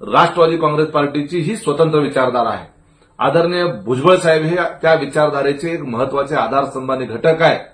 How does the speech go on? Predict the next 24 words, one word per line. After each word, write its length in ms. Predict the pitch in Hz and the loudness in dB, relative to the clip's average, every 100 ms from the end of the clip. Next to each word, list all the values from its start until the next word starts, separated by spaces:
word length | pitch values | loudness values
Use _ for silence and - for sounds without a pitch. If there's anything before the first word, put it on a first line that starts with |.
| _ _ _ _ _ _ - | _ _ _ _ _ _ 0
मनुस्मृतीला 640 | 160 208 165 185 185 190 | 4 4 4 2 6 6
आमचाही 320 | 175 160 196 | 4 6 8
विरोध 240 | 190 196 190 | 8 8 6
आहे. 120 | - - - _ _ _ | 2 0 -14 _ _ _
मनुस्मृतीचा 720 | 113 156 202 160 175 165 175 185 | 0 2 2 2 -2 0 2 2
चंचू 320 | 170 156 208 | 0 -2 -2
प्रवेश 420 | 165 160 170 196 - - _ | 0 2 4 2 -2 -18 _
शालेय 380 | - 143 160 214 | -2 2 4 4
शिक्षणाच्या 560 | - 175 170 165 165 165 | 2 -2 0 0 2 0
निमित्तानं 520 | 156 147 156 147 160 | -2 -2 -2 -2 -2
किंवा 220 | 160 156 | 0 0
त्या 160 | 156 151 | 2 2
अभ्यासक्रमाच्या 640 | 143 165 180 160 156 156 | 2 0 0 0 0 -2
निमित्तानं 420 | 143 139 - 139 | -4 -6 -6 -4
होता 300 | 123 110 139 135 | -4 -4 -2 -2
कामा 380 | - 123 170 208 | -2 0 4 4
नये, 240 | 160 120 - _ _ | 2 0 -8 _ _
अशी 200 | 147 156 | -2 -2
भुजबळ 300 | 220 214 220 | 0 4 6
साहेबांची 340 | 214 214 208 190 | 8 6 4 2
भूमिका 340 | 165 185 160 | 2 4 2
आहे. 140 | 131 - _ _ _ - | 0 -6 _ _ _ 0
तशी 220 | 170 233 | 0 4
भूमिका 440 | 190 151 151 175 | 4 4 2 0